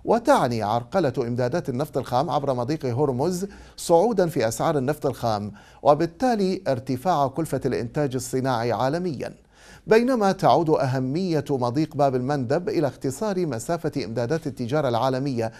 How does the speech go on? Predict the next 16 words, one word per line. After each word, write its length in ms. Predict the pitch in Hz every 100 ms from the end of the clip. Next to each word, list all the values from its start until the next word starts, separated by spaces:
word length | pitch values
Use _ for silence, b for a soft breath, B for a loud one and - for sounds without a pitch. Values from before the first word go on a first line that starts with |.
| B B -
بين 280 | 139 127
شرق 320 | 120 240 240 160
الكرة 360 | 120 190 170 156
الأرضية 580 | 131 123 123 170 131
وغربها 560 | 123 156 147 123 123 175 B B -
مرورا 420 | 143 180 208 175
بقناة 480 | 147 131 135 127 131
السويس. 600 | 135 - 185 123 95 - - B B B B
وبحسب 640 | 170 170 190 269 262 208 165
الصحيفة، 600 | - 160 175 131 131 123
فإن 340 | 127 113 127
خمسة 480 | - 190 151 151 127
وعشرين 360 | 107 113 151
ألف 340 | 117 113 - 123
سفينة 400 | 131 123 160 123
محملة 600 | 120 - 165 131 127